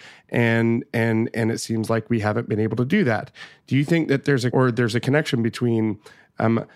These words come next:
either people's inability to drive success in the realm of security, or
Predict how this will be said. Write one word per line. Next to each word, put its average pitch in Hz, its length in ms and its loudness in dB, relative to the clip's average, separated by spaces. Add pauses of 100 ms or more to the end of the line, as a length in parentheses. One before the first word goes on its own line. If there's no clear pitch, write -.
(600)
either 127 580 2 (280)
people's 120 680 0 (640)
inability 131 600 2
to 113 260 -4
drive 123 440 2
success 123 460 -2
in 120 120 0
the 117 100 2
realm 117 300 2
of 110 80 -2
security, 123 560 0 (100)
or 147 560 2